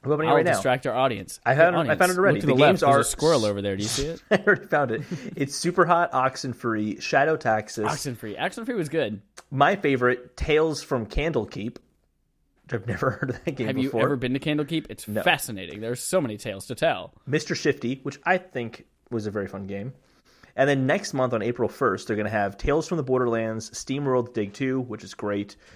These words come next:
Speaker 1: Kingsway, Tokyo forty-two, and Dub Wars.
Speaker 2: Tales from the Borderlands, maybe the best Telltale.
Speaker 1: Now, are these P C games? I'm assuming they're P C games?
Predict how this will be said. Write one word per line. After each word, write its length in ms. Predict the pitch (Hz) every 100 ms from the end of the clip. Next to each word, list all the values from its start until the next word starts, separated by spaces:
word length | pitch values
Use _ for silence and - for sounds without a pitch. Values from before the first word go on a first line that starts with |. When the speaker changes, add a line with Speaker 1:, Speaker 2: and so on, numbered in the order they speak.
| _ -
Speaker 1:
Kingsway, 640 | - 175 139 120 110 107 -
Tokyo 500 | - 143 143 151 139
forty-two, 600 | 123 110 - 123 117 -
and 220 | 98 98
Dub 220 | 107 110
Wars. 640 | 95 64 64 67 - - - - - _ _ _ _ _ _ _ _ _ _ _ _ -
Speaker 2:
Tales 220 | 147 147
from 80 | 160
the 60 | 143
Borderlands, 760 | 160 170 180 185 185 170 - -
maybe 340 | 104 104 123 127
the 60 |
best 240 | 123 123 -
Telltale. 460 | 113 92 85 90 _ _ _ _ _ - 139
Speaker 1:
Now, 540 | 151 147 143 135 131 - _ _ _ _ _ _ _ _ _ _ _ _ -
are 80 | 143
these 160 | 180
P 140 | - 170
C 140 | 175
games? 280 | 175 180 170
I'm 80 | 113
assuming 200 | 139 131
they're 80 | 117
P 120 | 120
C 140 | - 131
games? 380 | 135 139 -